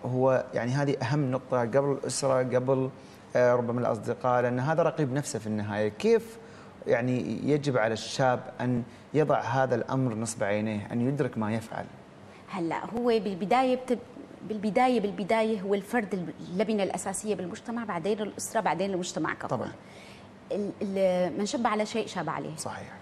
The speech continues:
Speaker 2: الحقيقة يعني، فنحن بال-، بالولد لازم نعطيه الثقة بنفسه، لازم ن-، نربيه على ال-، الاهتمام بصحته، لازم نوعيه، لازم نحتويه.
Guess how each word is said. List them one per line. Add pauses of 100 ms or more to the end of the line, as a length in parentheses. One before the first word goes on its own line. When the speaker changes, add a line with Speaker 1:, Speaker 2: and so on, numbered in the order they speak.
(260)
Speaker 2:
الحقيقة
يعني،
فنحن
بال-، (180)
بالولد
لازم
نعطيه (260)
الثقة
بنفسه، (480)
لازم
ن-،
نربيه (160)
على
ال-، (260)
الاهتمام
بصحته،
لازم
نوعيه، (260)
لازم
نحتويه.